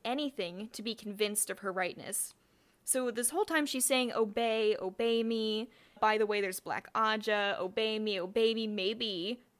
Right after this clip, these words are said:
your brother's a dark friend. Obey me, obey me. There's bad stuff going on. Moiraine's talking to dark friends too down in the dungeons. "Obey me, obey me." Uh, go find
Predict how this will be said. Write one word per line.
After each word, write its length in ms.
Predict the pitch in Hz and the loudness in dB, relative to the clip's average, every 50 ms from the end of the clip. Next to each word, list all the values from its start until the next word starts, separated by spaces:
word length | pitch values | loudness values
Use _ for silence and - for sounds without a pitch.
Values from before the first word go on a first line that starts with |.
| _ _ | _ _
your 140 | 190 202 | -4 -4
brother's 500 | 196 - 185 180 180 226 330 370 403 294 - | -4 -4 -4 -2 -2 0 0 0 -2 -2 -2
a 40 | 233 | -4
dark 260 | 208 180 - - - | -4 -6 -6 -6 -10
friend. 340 | - - - 85 90 104 - - | -8 -6 -6 -6 -6 -10 -8 -8
Obey 400 | 170 185 180 208 214 214 220 220 | -8 -4 -2 2 6 6 6 6
me, 180 | 202 202 196 | 4 0 -2
obey 420 | 190 185 185 - 220 214 214 214 214 | -2 -2 -2 0 2 2 4 4 2
me. 220 | 208 208 196 190 | 0 -2 -4 -4
There's 360 | 185 - 160 160 185 202 - | -6 -6 -6 -4 -2 -2 -2
bad 340 | - - - 202 214 214 214 | -2 -2 -4 -2 -2 -4 -4
stuff 320 | - - - 254 330 - - | -4 0 2 2 0 2 2
going 260 | - 427 403 349 285 | 2 2 2 4 2
on. 180 | 254 208 190 185 | 2 0 0 -2
Moiraine's 380 | 175 180 190 208 247 269 247 | -4 -4 -2 -2 -2 -2 -2
talking 340 | - - 226 233 233 - 285 | -4 -4 -6 -6 -4 -4 -4
to 60 | 269 | -2
dark 280 | 240 262 269 269 302 - | 2 2 2 2 0 -2
friends 340 | - 311 302 302 302 285 - | -4 -4 -2 -2 -2 -4 -4
too 320 | - - 269 311 403 392 311 | -4 -2 0 2 2 2 2
down 200 | 226 214 220 233 | 2 0 0 0
in 80 | 247 262 | 0 -2
the 40 | 247 | -2
dungeons. 680 | - 254 269 359 415 403 392 339 247 175 170 - 151 - - | 0 0 0 0 0 2 2 2 2 0 -4 -6 -6 -2 -2
"Obey 420 | 180 202 202 - 240 262 269 269 | -2 -2 2 2 2 2 2 -2
me, 220 | 233 262 254 247 | -2 -2 -2 0
obey 320 | - 214 214 226 226 233 233 | 0 0 0 2 0 0 0
me." 260 | 226 233 233 233 220 - | 0 0 -2 -2 -2 0
Uh, 380 | - 226 226 220 220 214 214 202 | 2 2 4 4 4 6 4 4
go 220 | 208 214 240 254 254 | 2 2 2 2 2
find 600 | - - - 262 254 262 262 254 247 240 233 240 | 0 2 2 4 4 4 2 2 0 0 -4 -8